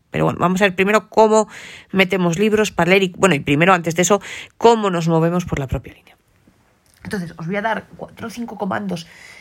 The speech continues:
esenciales. Bueno, eh, a ver, yo tendría que deciros en este punto, em, si fuera una persona políticamente correcta y tal, <laughs> y, en fin, si siguiese la norma y lo que se debe de hacer, yo tendría que deciros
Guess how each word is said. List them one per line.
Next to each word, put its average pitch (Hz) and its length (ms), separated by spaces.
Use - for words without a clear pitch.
esenciales. 247 680
Bueno, 202 280
eh, 180 560
a 180 60
ver, 185 160
yo 196 120
tendría 220 300
que 247 100
deciros 226 540
en 202 80
este 180 240
punto, 185 680
em, 143 580
si - 160
fuera 151 360
una 147 160
persona 139 640
políticamente 139 580
correcta 139 380
y 135 40
tal, 165 280
<laughs> - 520
y, 151 440
en 143 120
fin, 160 400
si 139 520
siguiese 151 540
la 143 120
norma 156 500
y 151 60
lo 147 120
que 139 100
se 147 140
debe 170 220
de 151 80
hacer, 165 400
yo - 100
tendría 127 260
que 127 100
deciros 127 460